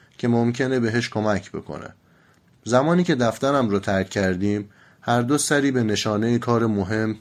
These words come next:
و سازنده‌ای که از نظر پزشکی روایی با هم پیش بردیم فرود آوردیم.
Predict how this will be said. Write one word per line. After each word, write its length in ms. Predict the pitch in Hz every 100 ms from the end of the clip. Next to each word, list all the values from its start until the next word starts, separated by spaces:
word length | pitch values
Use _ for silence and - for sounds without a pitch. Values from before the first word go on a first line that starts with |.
| _
و 80 | 101
سازنده‌ای 640 | 98 104 104 104 113 139
که 140 | 131 117
از 180 | 101 101
نظر 360 | 98 113 120
پزشکی 520 | 117 98 98 - 135
روایی 460 | 131 101 90 95 107
با 160 | 101 92
هم 240 | 113 110
پیش 240 | 95 85
بردیم 640 | - 95 90 90 92 92 95
فرود 400 | - 101 101 98
آوردیم. 600 | 82 80 80 78 - -